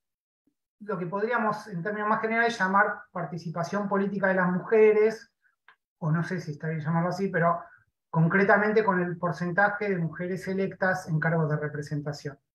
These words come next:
Bueno, para distinguir, los modelos organizativos hablan de modelos más o menos amigables, siguiendo cierta literatura. Esto refiere a, a las reglas formales, lo que comentaba Flavia,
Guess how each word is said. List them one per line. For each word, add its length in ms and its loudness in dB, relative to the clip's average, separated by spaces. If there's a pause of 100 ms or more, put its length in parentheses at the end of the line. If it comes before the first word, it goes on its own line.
(960)
Bueno, 420 4
para 200 4
distinguir, 580 4 (580)
los 220 2
modelos 400 4
organizativos 840 0
hablan 300 2
de 60 0
modelos 360 0
más 280 0
o 40 -2
menos 280 -4
amigables, 680 4
siguiendo 360 -6
cierta 340 -4
literatura. 840 2 (500)
Esto 280 -2
refiere 420 -2
a, 240 0
a 160 -8
las 160 -6
reglas 280 -2
formales, 460 2
lo 100 0
que 120 -4
comentaba 500 -6
Flavia, 540 2